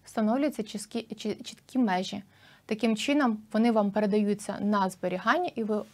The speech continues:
зобов'язані їх, е, зберігати до, е,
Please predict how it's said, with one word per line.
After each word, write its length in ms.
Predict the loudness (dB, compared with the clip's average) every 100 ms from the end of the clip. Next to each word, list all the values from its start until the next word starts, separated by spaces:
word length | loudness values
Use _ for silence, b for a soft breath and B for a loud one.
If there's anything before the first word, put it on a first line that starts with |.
| -4
зобов'язані 840 | 0 2 2 2 2 2 -2 0
їх, 260 | -2 -4 -8 _ b b b b -4
е, 840 | -2 0 0 0 -2 -4 -4 -6 -8 -10
зберігати 720 | -8 -2 0 0 -2 -4 -6 -12 -12 -8
до, 340 | -4 0 2
е, 580 | 2 0 -4 -2 -4 -4